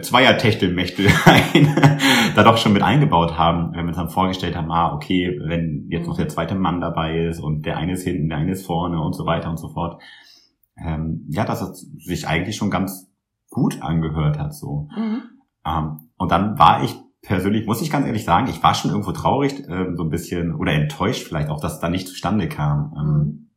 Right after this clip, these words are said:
Speaker 2: Ich auch, tatsächlich.
Speaker 1: Ja.
Speaker 2: Aber was, was lernen wir daraus? Natürlich ist es so, dass man dann, wir jetzt in unserer Paarkonstellation eine Vorstellung haben oder, ne, einen Wunsch haben und natürlich es auch sein kann, dass man jemanden findet, der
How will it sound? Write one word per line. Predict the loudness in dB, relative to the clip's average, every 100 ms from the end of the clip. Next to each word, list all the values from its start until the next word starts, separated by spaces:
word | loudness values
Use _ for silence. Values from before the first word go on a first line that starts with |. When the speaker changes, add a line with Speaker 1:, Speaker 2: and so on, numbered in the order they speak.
| _
Speaker 2:
Ich | -12 -8
auch, | -8 -8
tatsächlich. | -14 -12 -12 -10 -12 -16 _
Speaker 1:
Ja. | 0
Speaker 2:
Aber | 2 2 2 2
was, | 0 -2
was | -2 2
lernen | 2
wir | 2
daraus? | 2 2 2 0 -4 -10 -20 -20 -10 -4
Natürlich | -4 0 -2 0
ist | -4 -6
es | -6
so, | -4 -4
dass | -4 -4 -8 -8
man | -6 -6 -8 -10 -12 -14 -8
dann, | -6 -4 0
wir | 0
jetzt | 0
in | -2
unserer | -6 -6 -4 -6
Paarkonstellation | -4 -4 -4 -4 -4 -6 -8 -6 -6 -6 -8 -12 _ _ _ -10
eine |
Vorstellung | 0 2 2 -2 -4 -2
haben | 0 0 -2
oder, | -2 -2 -2 -2
ne, | -2
einen | -2
Wunsch | 0 -2 -4
haben | -4 -2 -2
und | -4 -6 -10 -10
natürlich | -8 -6 -4 -4
es | -4 -6
auch | -4
sein | -2 -2 -2
kann, | -2 -2
dass | -2
man | -4 -4
jemanden | -4 -6 -4
findet, | -2 -2 -2
der | -2 -4 -8